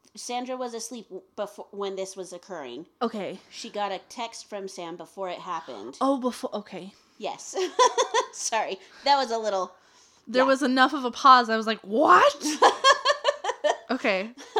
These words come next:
Speaker 2: So she got a text. Oh
Speaker 1: So
Speaker 2: my
Speaker 1: she
Speaker 2: gosh.
Speaker 1: got a text from Sam saying, "I love you, Mama."
Speaker 2: <gasps>
Speaker 1: Yeah. It's heartbreaking. She replied after waking up the next morning and said, "I love you too, honey.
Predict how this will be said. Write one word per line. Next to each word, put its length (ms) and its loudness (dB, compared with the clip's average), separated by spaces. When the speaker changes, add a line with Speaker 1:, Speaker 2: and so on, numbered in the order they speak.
Speaker 2:
So 480 4
she 260 -8
got 200 -4
a 80 -4
text. 680 -10
Oh 100 -4
Speaker 1:
So 120 -4
Speaker 2:
my 40 -4
Speaker 1:
she 100 -8
Speaker 2:
gosh. 220 -8
Speaker 1:
got 160 -4
a 80 -10
text 320 -12
from 160 -12
Sam 320 -10
saying, 400 -10
"I 140 -8
love 240 -10
you, 120 -8
Mama." 440 -12
Speaker 2:
<gasps> 1080 -6
Speaker 1:
Yeah. 380 -16
It's 100 -20
heartbreaking. 760 -20
She 240 -16
replied 520 -10
after 300 -12
waking 380 -12
up 160 -14
the 100 -14
next 300 -16
morning 400 -14
and 120 -16
said, 440 -12
"I 100 -14
love 180 -16
you 120 -20
too, 220 -18
honey. 400 -18